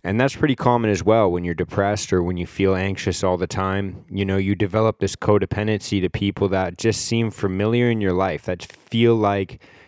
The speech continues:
you know, they've been there for so long that you don't know how you can function without them.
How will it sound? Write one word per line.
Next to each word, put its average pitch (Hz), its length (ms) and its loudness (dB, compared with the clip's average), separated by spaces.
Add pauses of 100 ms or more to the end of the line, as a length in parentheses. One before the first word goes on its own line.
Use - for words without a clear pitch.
(100)
you 95 80 -4
know, 98 100 2
they've 90 220 0
been 113 220 2
there 117 180 2
for - 140 -2
so 107 300 2
long 101 340 4
that 98 80 -4
you 101 140 -2
don't 131 140 4
know 131 140 4
how 123 80 0
you 117 160 2
can 107 160 -4
function 113 420 -2
without 107 380 0
them. - 80 -6